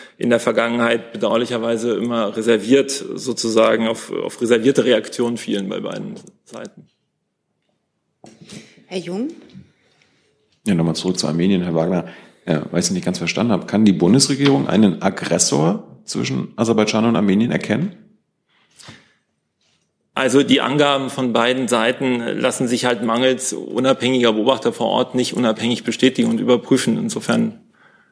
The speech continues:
Speaker 1: äh, kann ich dazu auch nicht weiter Stellung nehmen hier.
Speaker 3: Also unabhängige Berichterstattung sagt ja, dass, äh, die aserbaidschanische Seite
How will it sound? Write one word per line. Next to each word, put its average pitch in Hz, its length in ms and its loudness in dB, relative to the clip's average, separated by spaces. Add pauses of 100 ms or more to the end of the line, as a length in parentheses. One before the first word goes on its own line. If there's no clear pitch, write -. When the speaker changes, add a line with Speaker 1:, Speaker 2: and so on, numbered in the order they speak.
(140)
Speaker 1:
äh, 113 220 -4
kann 110 220 0
ich - 80 -4
dazu 117 340 0
auch - 300 0
nicht 113 260 -4
weiter 113 220 -2
Stellung 110 320 -4
nehmen 110 240 -4
hier. 107 120 -10 (540)
Speaker 3:
Also - 240 -8 (640)
unabhängige 98 440 4
Berichterstattung 95 520 -2
sagt 90 280 2
ja, 90 100 -2
dass, - 280 -4
äh, 85 360 0 (120)
die - 100 -4
aserbaidschanische 92 680 0
Seite 85 460 0